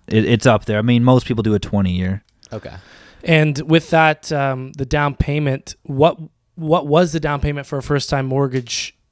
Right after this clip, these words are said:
Speaker 3: uh, i-, in Canada with a Canadian bank? Like, percentage-wise, what was required and what did you choose to do?
Speaker 1: Uh, I think with the condo, it was fifteen or eighteen percent.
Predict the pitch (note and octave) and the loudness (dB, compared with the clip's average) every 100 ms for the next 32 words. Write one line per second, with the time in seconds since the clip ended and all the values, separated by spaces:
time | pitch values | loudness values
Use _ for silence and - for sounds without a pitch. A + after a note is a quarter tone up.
0 | _ C#3 B2+ C3+ D3+ - D3 C3 - C#3+ | _ -4 -2 -2 -6 -4 -4 -2 -2 -2
1 | C3 B2+ B2+ - C3 - - - C3+ B2+ | -2 -4 -6 -6 -6 -8 -12 -8 -6 -4
2 | A#2+ C3+ C3 - _ _ - B2+ - B2 | -2 -2 -4 -12 _ _ -8 -2 0 2
3 | C#3+ C#3 C3 C3 B2 C3+ D3 C3 C#3 C3+ | 2 0 -2 -4 -2 0 0 0 2 2
4 | C3+ C#3+ C3 C#3 C3 A#2+ A#2+ - B2 - | 2 0 -2 -6 -6 -10 -8 -6 -6 -6
5 | A2+ C3 A#2 _ _ _ _ _ _ _ | -4 -4 -4 _ _ _ _ _ _ _
6 | _ _ - - A2 A2 A2+ A#2 - - | _ _ -12 -2 2 4 2 -2 -4 0
7 | C#3+ - C#3 - - - A#2 A#2+ A#2 A#2 | 0 0 -2 -2 -6 -2 0 2 2 2
8 | A2+ G2 - - - - B2 - - A#2 | 0 -4 -12 -20 -18 -6 -6 -6 -8 -2
9 | A#2+ G#2+ G#2+ - A2 G#2+ - G#2+ A#2 | 0 2 0 -2 -4 -2 0 2 2